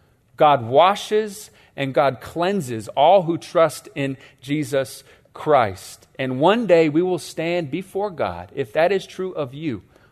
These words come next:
all of your longings met, all of your pain gone, all of your tears removed. Death will be no more.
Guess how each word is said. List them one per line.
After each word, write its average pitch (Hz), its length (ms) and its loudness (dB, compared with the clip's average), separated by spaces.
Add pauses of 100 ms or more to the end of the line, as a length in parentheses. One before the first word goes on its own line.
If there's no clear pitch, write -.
(180)
all 180 260 4
of 180 120 -2
your 180 120 2
longings 160 640 -4 (240)
met, 120 600 -10 (1300)
all 160 240 2
of 170 120 -4
your 156 120 -4
pain 156 600 -10 (500)
gone, 120 640 -2 (120)
all 165 200 2
of 160 120 -4
your 151 120 -4
tears 160 540 -4
removed. 135 640 -8 (360)
Death 135 340 2
will 131 100 -4
be 117 140 -10
no 123 240 -4
more. 110 440 -8